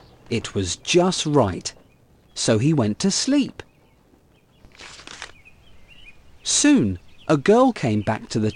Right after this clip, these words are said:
tent with her mum and dad. It was Anina. "Someone has eaten my cake,"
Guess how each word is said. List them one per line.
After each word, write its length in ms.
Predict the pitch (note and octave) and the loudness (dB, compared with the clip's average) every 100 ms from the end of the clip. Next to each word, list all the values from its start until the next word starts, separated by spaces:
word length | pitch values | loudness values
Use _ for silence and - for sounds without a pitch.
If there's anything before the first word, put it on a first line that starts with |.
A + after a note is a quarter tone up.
| - | -2
tent 240 | C3 D3+ | -4 -2
with 140 | E3+ C#3 | -2 0
her 160 | E3 | 2
mum 240 | F3 F3+ F#3 | 2 2 2
and 160 | F#3 | 2
dad. 400 | G3+ A#3 A#2 F2+ - - - - - - | 2 2 -2 -4 -14 -20 -20 -20 -10 -4
It 200 | C3 - | -2 2
was 200 | D#3 F#3+ | 4 6
Anina. 720 | A#3+ C4 D#4 D#4 D3 G2+ - - - - - - - - - - - - - - - _ _ _ - _ _ _ _ _ - | 6 8 8 8 8 4 -4 -14 -12 -12 -14 -18 -18 -18 -20 -20 -20 -20 -20 -20 -20 _ _ _ -20 _ _ _ _ _ -8
"Someone 500 | - D#4+ E4 B3+ D#3+ | 2 4 6 6 6
has 120 | D3+ | 6
eaten 320 | G#3+ G#3 A#3 | 4 6 6
my 180 | C4 C#4+ | 4 2
cake," 600 | - - E4+ - - | 0 2 2 2 -4